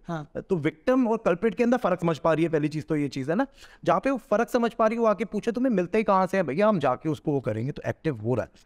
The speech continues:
Speaker 2: जो ये नई गवर्नमेंट्स आ रही हैं, इस पे काम हो रहा है, मगर सर, आप समझिए, ड्रग का पैसा कहाँ पे जाता है टेररिज्म के अंदर जाता है, सिंपल सी बात है, इसलिए स्पेशल सेल के अंडर आ चुके हैं।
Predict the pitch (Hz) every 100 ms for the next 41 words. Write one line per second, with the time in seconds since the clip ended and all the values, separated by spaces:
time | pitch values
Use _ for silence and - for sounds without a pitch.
0 | _ - 131 127 123 127 147 147 - 139
1 | 127 135 143 139 120 135 156 - 147 135
2 | 131 117 123 135 139 143 143 156 131 _
3 | _ _ _ 123 131 - 139 117 131 113
4 | 123 151 120 120 131 120 120 127 110 92
5 | 98 - _ _ _ - 113 113 120 110
6 | 113 110 104 92 101 - _ _ 175 -
7 | - 156 131 117 110 98 120 131 - 143
8 | 143 135 143 127 131 127 123 123 117 113
9 | 104